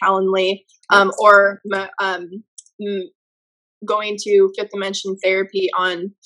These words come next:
Speaker 1: Facebook or my website, fifth dimension therapy dot com, uh, to speak with me, and we, we will dive into it. And the person that would be feeling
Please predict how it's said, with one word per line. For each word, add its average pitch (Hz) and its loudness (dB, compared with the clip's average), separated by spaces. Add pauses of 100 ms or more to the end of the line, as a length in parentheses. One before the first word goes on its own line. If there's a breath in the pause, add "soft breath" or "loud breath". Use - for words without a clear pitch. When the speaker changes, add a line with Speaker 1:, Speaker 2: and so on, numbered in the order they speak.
Speaker 1:
Facebook 202 4 (100)
or 190 -6
my 175 -4 (100)
website, 175 -2
fifth 185 -4
dimension 190 -6
therapy - -4
dot - -2 (200)
com, 175 4 (480 loud breath)
uh, 180 0
to 208 -2
speak 226 -4
with 269 -2
me, 185 0
and 185 -2
we, 190 0
we 196 6
will 196 4
dive 190 4
into 196 2
it. 185 4
And 190 -2
the 185 -4
person 240 -2
that 202 0
would 190 4
be 190 2
feeling 196 0